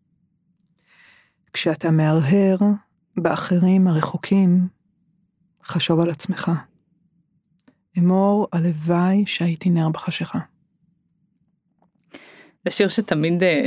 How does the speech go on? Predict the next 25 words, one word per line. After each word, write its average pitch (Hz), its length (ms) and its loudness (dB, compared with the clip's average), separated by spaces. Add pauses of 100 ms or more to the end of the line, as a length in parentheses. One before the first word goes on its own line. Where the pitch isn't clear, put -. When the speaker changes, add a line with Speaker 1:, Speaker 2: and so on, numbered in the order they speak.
Speaker 2:
תמיד 160 280 -2
גורם 160 180 2
לי 160 220 0
לבכות. 156 580 -4
Speaker 1:
לגמרי. 175 520 -10 (480)
Speaker 2:
אה, 165 460 0
זה 156 140 -4
שיר 175 220 0
שלו 165 260 0
שהוא, 151 420 -2 (520)
באמת, 170 360 -2 (140)
השיר 190 320 0
האהוב 151 260 0
עליי, 156 320 0
של 185 160 -6
מחמוד 165 240 -6
דרוויש, 180 580 -2 (180)
ואני 151 340 -2 (240)
במשך 160 300 -4
ארבע 170 200 -2
שנים, 165 420 0
אה, 147 260 2
לימדתי, 160 540 -2
אה, 147 440 0 (200)
אה, 147 220 -2